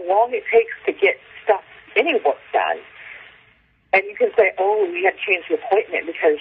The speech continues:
she wanted the Valium." We told you up front. If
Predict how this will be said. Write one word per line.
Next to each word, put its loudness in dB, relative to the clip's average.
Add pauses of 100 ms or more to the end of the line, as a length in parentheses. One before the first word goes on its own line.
she -4
wanted 4 (400)
the 2
Valium." 0
We -6
told 2
you 2
up 2 (160)
front. 0 (1040)
If 4